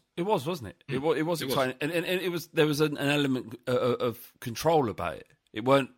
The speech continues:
Speaker 1: us having to be sort of pragmatically defensive in order to remain, y-, you know, remain in the game. It was actually progressive. It was exciting. It was, um,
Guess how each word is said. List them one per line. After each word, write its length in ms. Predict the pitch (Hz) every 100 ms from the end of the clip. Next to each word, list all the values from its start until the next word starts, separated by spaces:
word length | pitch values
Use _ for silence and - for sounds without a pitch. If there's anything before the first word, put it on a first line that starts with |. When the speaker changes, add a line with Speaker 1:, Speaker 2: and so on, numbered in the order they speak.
| _ _ - - - -
Speaker 1:
us 240 | 107 -
having 300 | - 113 104
to 60 | 95
be 340 | 110 104 101 -
sort 200 | - -
of 40 |
pragmatically 840 | - 113 - 107 107 - - 104 98
defensive 840 | 101 - 113 107 - 95 78 - _ _ _ _
in 160 | 113
order 180 | 110 104
to 480 | - - 110 98 95 - _ _ _ -
remain, 680 | 104 104 113 113 101 95 - _ _ _ _ _ _ _ _ _ _ _
y-, 220 | - - 98 _
you 220 | 101 113
know, 120 | 92
remain 400 | 87 98 117 113
in 140 | 98 98
the 60 |
game. 400 | 98 110 65 95 - _ _
It 80 | 127
was 160 | 135
actually 540 | 156 - 143 135 120 117 _ _ _ _ _ _
progressive. 640 | - 127 139 - 80 73 _ -
It 160 | 110
was 400 | 131 131 113 - - _ -
exciting. 600 | 113 - 113 101 73 85
It 100 | 104
was, 420 | 123 127 117 - - - - - - - _ _ _ _ _ - -
um, 540 | 107 101 101 101 98